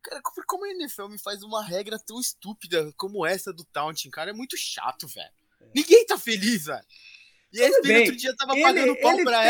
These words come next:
Speaker 1: ela, foram os
Speaker 2: ele
Speaker 1: técnicos
Speaker 2: fez um
Speaker 1: novos.
Speaker 2: pouquinho, ele fez um pouquinho de taunting, mas nada agressivo. Deixa, né, porra? Deixa
Speaker 1: Pô,
Speaker 2: rolar,
Speaker 1: lógico,
Speaker 2: pô.
Speaker 1: você, você vai, você
Speaker 2: É.
Speaker 1: vai coisar o,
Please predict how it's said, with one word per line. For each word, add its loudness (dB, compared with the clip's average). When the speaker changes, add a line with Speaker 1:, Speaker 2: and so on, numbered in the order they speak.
Speaker 1:
ela, 2
foram -2
os 2
Speaker 2:
ele 12
Speaker 1:
técnicos 4
Speaker 2:
fez 2
um -2
Speaker 1:
novos. 0
Speaker 2:
pouquinho, 2
ele -2
fez -10
um -8
pouquinho -8
de -10
taunting, -12
mas -14
nada -4
agressivo. -6
Deixa, 2
né, -4
porra? -12
Deixa 0
Speaker 1:
Pô, 0
Speaker 2:
rolar, -2
Speaker 1:
lógico, -4
Speaker 2:
pô. -8
Speaker 1:
você, -8
você -10
vai, -2
você -6
Speaker 2:
É. -4
Speaker 1:
vai -2
coisar -2
o, -6